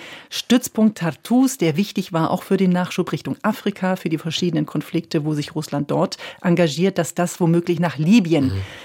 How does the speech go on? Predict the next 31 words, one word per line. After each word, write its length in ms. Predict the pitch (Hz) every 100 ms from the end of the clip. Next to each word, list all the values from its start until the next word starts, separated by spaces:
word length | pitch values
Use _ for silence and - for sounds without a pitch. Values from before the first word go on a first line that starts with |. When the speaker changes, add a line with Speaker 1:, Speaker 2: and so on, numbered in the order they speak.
| -
Speaker 1:
äh, 140 | - 151
jetzt 360 | 143 143 -
weiterzieht, 800 | 147 156 165 156 - 190 254 -
wo 80 | 175
man 160 | 185 175
ja 120 | 170
eben 200 | 160 -
auch 160 | 165
einen 160 | - 170
Verbündeten 500 | - 151 175 175 156
hat 160 | 156 -
mit 140 | 151
diesem 180 | 151 151
General 460 | - 143 139 135
Haftar. 340 | 156 - - - -
Speaker 2:
Genau, 220 | 113 87
das 160 | 87 -
sagt 220 | 95 -
man, 100 | 107
dass 140 | 92
die 140 | - 95
Russen, 400 | 95 107 110 107
äh, 200 | 101 98
dann 220 | 95 98
doch 220 | 101 107
im 160 | - 107
Mittelmeer 500 | 110 110 98 95 98
stationiert 580 | - 110 - 107 107 104
bleiben 340 | 104 95 95
Speaker 1:
Ja. 120 | 90
Speaker 2:
werden. 140 | 98